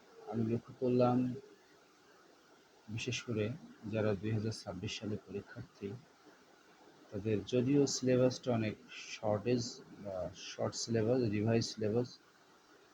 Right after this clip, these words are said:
তারপরে বিশেষ করে তারা,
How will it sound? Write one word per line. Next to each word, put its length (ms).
তারপরে 340
বিশেষ 400
করে 340
তারা, 520